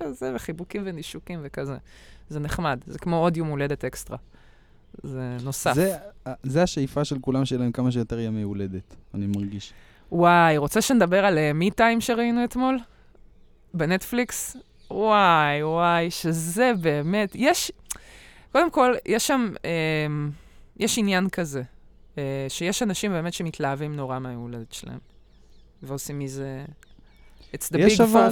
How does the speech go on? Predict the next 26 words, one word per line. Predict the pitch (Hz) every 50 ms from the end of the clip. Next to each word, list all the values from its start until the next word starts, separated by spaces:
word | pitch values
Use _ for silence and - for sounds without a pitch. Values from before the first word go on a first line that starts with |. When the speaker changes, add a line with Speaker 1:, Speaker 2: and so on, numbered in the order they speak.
| 226 226
Speaker 1:
four |
four. | 220 208 190 165 143 147 - -
Speaker 2:
יש | 135 143 156 - 185
אבל. | 180 180 180 180 180 185 180 - - - - - -
Speaker 1:
אבל | 175 165 165 165 165
אין | - 175 180
Speaker 2:
הפ-, | 190
Speaker 1:
ב-, | 190 190 -
אבל | 180 165 175 175
לא | 196
Speaker 2:
אין | - 185
Speaker 1:
ברמות | 233 226 233 185 190 -
Speaker 2:
באמת. | - -
Speaker 1:
כאלה, | - 180 160 151 156 147 135 120 110 -
לא | 147 196 220
ברמות | 208 214 185 175 185 185
שמרק | - 185 170 147 160 160 160 156 - -
וולדברג | 165 151 151 156 151 139 151 139 135 139 139
היה | 131 135 131
בסרט | 127 131 - - 139 131 127 123 -
הזה. | 139 127 135 143
תשמעו, | - - 202 208 190 170
זה | 165 185
Speaker 2:
כן. | 233
Speaker 1:
סרט | 254 262 247 247 220
בנטפליקס, | 196 208 202 220 214 - - - 214 208 202 - - -